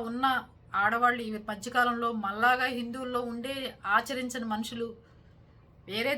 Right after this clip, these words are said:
దేశం నుంచి వచ్చి వేరే కులస్తురాలు అయ్యుండి మన కులంలోకి వచ్చి మన హిందూ మతంలోకి వచ్చి అన్నిటినీ గౌరవిస్తుంది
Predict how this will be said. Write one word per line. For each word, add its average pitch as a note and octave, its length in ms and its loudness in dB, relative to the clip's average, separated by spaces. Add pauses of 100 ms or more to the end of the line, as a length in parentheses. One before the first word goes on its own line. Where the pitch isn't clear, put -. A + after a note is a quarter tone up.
దేశం C4+ 280 -2
నుంచి B3+ 220 -8
వచ్చి A#3+ 180 -8 (140)
వేరే G#3+ 200 -2 (100)
కులస్తురాలు A#3 540 -2
అయ్యుండి A3 300 -4 (140)
మన G3 100 -6 (100)
కులంలోకి A#3 500 -4
వచ్చి A#3+ 220 -10 (1600)
మన A3+ 120 4 (140)
హిందూ A#3+ 300 -4
మతంలోకి A#3+ 520 0
వచ్చి B3 260 -8 (680)
అన్నిటినీ C4 480 -4
గౌరవిస్తుంది A3+ 720 -4